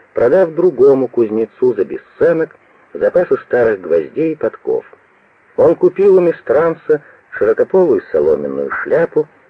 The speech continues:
и с песнями пошёл вниз к вокзалу.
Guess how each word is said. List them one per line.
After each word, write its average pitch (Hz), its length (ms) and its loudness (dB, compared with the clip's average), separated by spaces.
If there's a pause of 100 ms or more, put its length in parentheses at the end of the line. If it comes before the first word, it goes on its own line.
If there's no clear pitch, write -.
(120)
и 135 100 -2
с - 60 -18 (100)
песнями 165 540 0
пошёл 135 460 2
вниз 92 340 -4
к - 140 -18
вокзалу. 104 680 -6